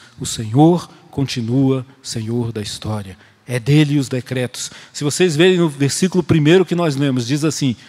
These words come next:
"Ciro, o rei, decreta para cumprir a vontade de Deus."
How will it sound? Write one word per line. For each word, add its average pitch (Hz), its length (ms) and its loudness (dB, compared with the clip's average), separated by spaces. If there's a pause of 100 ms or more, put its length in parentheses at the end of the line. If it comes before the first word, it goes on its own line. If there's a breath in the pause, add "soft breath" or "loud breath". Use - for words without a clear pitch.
(200 loud breath)
"Ciro, 240 440 4 (140)
o 156 80 6
rei, 147 500 4 (920)
decreta 170 680 2 (1080)
para 202 420 4
cumprir 190 760 -2
a 190 60 -4
vontade 147 960 -2
de 127 140 -6
Deus." 113 680 0